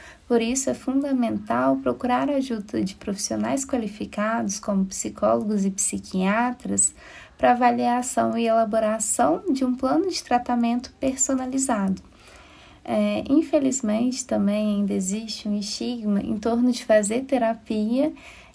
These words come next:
e consultar um psiquiatra. E isso se torna uma barreira muito grande para as pessoas procurarem ajuda profissional, né?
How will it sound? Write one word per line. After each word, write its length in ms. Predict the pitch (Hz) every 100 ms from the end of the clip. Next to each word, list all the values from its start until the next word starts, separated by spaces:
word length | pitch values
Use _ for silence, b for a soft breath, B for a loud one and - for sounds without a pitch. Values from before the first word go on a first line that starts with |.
| -
e 140 | 269
consultar 540 | 269 277 269 269 254 247
um 100 | 247
psiquiatra. 960 | - - 254 - 269 226 214 214 190 185 - B B -
E 140 | 226
isso 160 | 240 -
se 180 | - 285
torna 300 | 277 269 320
uma 160 | 285
barreira 400 | 247 226 226 226
muito 300 | 226 269 339
grande 360 | 285 247 233 -
para 100 | 269
as 80 | 269
pessoas 380 | 262 - 247
procurarem 720 | - 131 135 277 262 359 403 277
ajuda 340 | 226 220 208
profissional, 800 | 202 208 202 - 202 185 175 185
né? 400 | 180 202 214 233